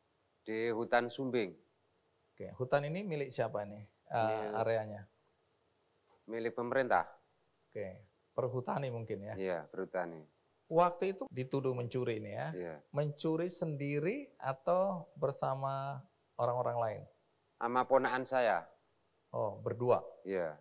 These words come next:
Speaker 2: Pada saat ditangkap tuh yang kedua kalinya yang mengambil ya, saya dengar ya, dari
Speaker 1: Iya,
Speaker 2: kab-,
Speaker 1: dua
Speaker 2: dari
Speaker 1: kalinya.
Speaker 2: berita ya. Yang pertama tidak ada masalah?
Speaker 1: Yang pertama tuh saya lewat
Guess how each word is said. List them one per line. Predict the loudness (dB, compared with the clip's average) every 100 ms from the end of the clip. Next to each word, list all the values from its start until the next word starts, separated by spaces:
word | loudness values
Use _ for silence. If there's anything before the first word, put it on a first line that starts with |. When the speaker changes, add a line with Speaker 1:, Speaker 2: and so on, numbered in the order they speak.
| _
Speaker 2:
Pada | 0 2
saat | 0 0
ditangkap | 0 -2 0 -2
tuh | -2
yang | -4
kedua | -2 0 2
kalinya | 2 0 -2
yang | -4 -4
mengambil | -4 -4 -4 -2
ya, | -4 -6
saya | -6 -4
dengar | -4 -4 -4
ya, | -4 -6 -8
dari | -6 -2
Speaker 1:
Iya, | 2
Speaker 2:
kab-, | 2
Speaker 1:
dua | 2 2
Speaker 2:
dari | 4 2
Speaker 1:
kalinya. | 2 -4
Speaker 2:
berita | -4 -4
ya. | -2 -4 -8 _ _ _ _
Yang | -2 0
pertama | 0 0 0 0 -4 -6 -10 _ _ _ _ _ _ -6
tidak | 2 4
ada | 4
masalah? | 2 0 0 0 -2 -10 _ _ _ _ -6
Speaker 1:
Yang | 4 4 4
pertama | 2 4 6 6 2
tuh | 0 0 0 0 0
saya | 2 4
lewat | 4 4 4 2